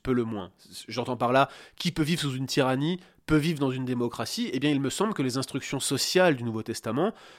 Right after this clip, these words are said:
peuvent être directement transposables. Ce que j'entends par là, c'est que si on doit respecter des autorités gouvernementales, euh, s-, dans une tyrannie, eh bien, on devrait être capable de respecter des décisions gouvernementales,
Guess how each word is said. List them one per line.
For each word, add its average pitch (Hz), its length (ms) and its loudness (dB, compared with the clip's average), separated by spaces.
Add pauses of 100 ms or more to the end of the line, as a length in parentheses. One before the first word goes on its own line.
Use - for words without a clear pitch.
(180)
peuvent 208 280 6
être 165 300 2
directement 123 760 -2
transposables. 185 720 0 (360)
Ce - 120 -8
que 151 80 2
j'entends 143 280 2
par 135 160 2
là, 196 100 6
c'est - 140 -4
que 139 100 -4
si - 160 -2
on 143 100 4
doit 131 160 4
respecter 151 420 0
des 127 180 -2
autorités 135 400 0
gouvernementales, 139 920 2 (540)
euh, 107 460 0 (220)
s-, - 480 -4
dans 175 140 6
une 151 220 0
tyrannie, 151 680 0
eh 123 100 -4
bien, 156 320 0
on 131 120 -6
devrait 131 320 0
être 135 180 -2
capable 151 300 -2
de 123 60 0
respecter 123 680 0
des 123 100 -2
décisions 135 440 0
gouvernementales, 120 800 0